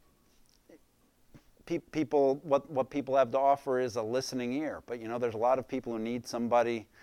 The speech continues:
to talk to, and if somebody's around who has a listening ear, that can make all the difference to them. Sometimes you just need someone with a strong back to help you move a wardrobe or something. And, uh, you know, in, in a typical con-,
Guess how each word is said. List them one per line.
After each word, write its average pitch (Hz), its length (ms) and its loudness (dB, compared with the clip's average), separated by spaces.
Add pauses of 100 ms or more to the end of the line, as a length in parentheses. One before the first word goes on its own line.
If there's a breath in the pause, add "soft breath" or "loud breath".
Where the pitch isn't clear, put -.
(180 soft breath)
to 123 100 -6
talk - 380 2
to, 120 220 0
and 110 120 -6
if 107 100 -14
somebody's 120 500 -2
around 117 360 -4
who 113 100 -4
has 113 220 0
a 110 40 -4
listening 117 520 -4
ear, 123 340 -2 (340 loud breath)
that 120 160 2
can 117 140 -2
make 113 220 -2
all 117 160 6
the 107 100 -4
difference 117 400 -2
to - 100 -12
them. 87 140 -12
Sometimes 135 680 -4 (440 soft breath)
you 120 100 -6
just 127 240 -2
need 123 220 -6
someone 127 340 -2
with 113 160 -6
a 104 60 -8
strong 123 500 -2
back 117 320 6
to 120 140 -4
help 123 180 2
you 110 100 -4
move 117 360 0
a 113 80 0
wardrobe 107 580 2
or 82 120 -12
something. 80 440 -14 (540 loud breath)
And, 113 420 -2
uh, 107 160 2 (140)
you 120 100 -6
know, 113 380 -4
in, 110 280 -8 (120)
in 113 140 -8
a - 20 -12
typical 117 320 -4
con-, 120 360 -4